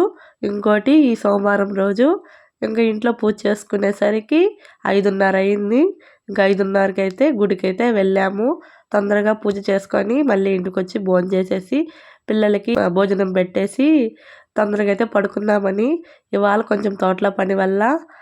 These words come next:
అలాగే ఆ ఒక్క పొద్దు వల్ల కొంచెం అయితే అలసిపోయాననే చెప్పాలి. ఇంకా ఈ గుడిలో అయితే ఇలా అయితే దీపారాధన అయితే పెట్టానండి మూడు వందల అరవై ఐదు ఒత్తులతో. ఇంకా కాసేపు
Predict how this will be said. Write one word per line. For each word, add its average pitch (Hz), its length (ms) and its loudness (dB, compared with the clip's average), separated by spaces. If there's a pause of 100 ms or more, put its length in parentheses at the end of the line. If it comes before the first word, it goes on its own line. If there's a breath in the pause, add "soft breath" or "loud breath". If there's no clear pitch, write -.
(240 loud breath)
అలాగే 190 520 2 (180)
ఆ 196 140 2
ఒక్క 190 240 0
పొద్దు 190 280 -2
వల్ల 190 260 2 (520 loud breath)
కొంచెం 202 360 -2
అయితే 196 340 0 (160)
అలసిపోయాననే 196 840 0
చెప్పాలి. 190 600 0 (720 soft breath)
ఇంకా 214 300 -2
ఈ 202 120 2 (260)
గుడిలో 214 360 2
అయితే 208 280 2
ఇలా 202 220 2
అయితే 190 300 -2
దీపారాధన 196 580 -2
అయితే 185 180 -2
పెట్టానండి 196 680 -4
మూడు 202 200 -2
వందల 185 200 -2
అరవై 180 220 0
ఐదు 185 120 -2
ఒత్తులతో. 185 500 -4 (500 loud breath)
ఇంకా - 200 -6
కాసేపు 202 600 0